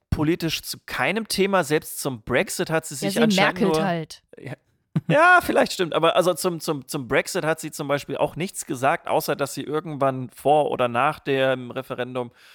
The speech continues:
Speaker 1: so eine, so eine Kette hatte. Also ein blaues Oberteil und irgendwie so eine Kette, die dann so symbolisiert hat, dass das jetzt die, die Flagge der Europäischen Union sei. Also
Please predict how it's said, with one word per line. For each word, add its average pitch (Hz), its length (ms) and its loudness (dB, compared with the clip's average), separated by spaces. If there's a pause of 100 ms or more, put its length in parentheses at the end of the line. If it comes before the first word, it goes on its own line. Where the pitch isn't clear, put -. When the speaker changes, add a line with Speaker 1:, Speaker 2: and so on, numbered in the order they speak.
(200)
Speaker 1:
so 131 120 -8
eine, 120 160 -6
so 107 80 -12
eine 104 100 -10
Kette 135 380 -4
hatte. 95 320 -10 (100)
Also 120 180 -8
ein 110 180 -16
blaues 156 420 0
Oberteil 143 560 0
und 123 100 -14
irgendwie 123 180 -14
so 117 80 -16
eine 110 100 -12
Kette, - 320 -8
die 131 100 -12
dann 120 160 -12
so 110 200 -4 (240)
symbolisiert 123 720 -4
hat, 131 160 -8
dass - 160 -8
das 123 160 -8
jetzt - 240 -14
die, 113 240 -12
die 95 100 -18
Flagge 117 240 -6
der 123 120 -8
Europäischen 113 360 -8
Union 117 320 -6
sei. 98 200 -4 (280)
Also 131 220 -2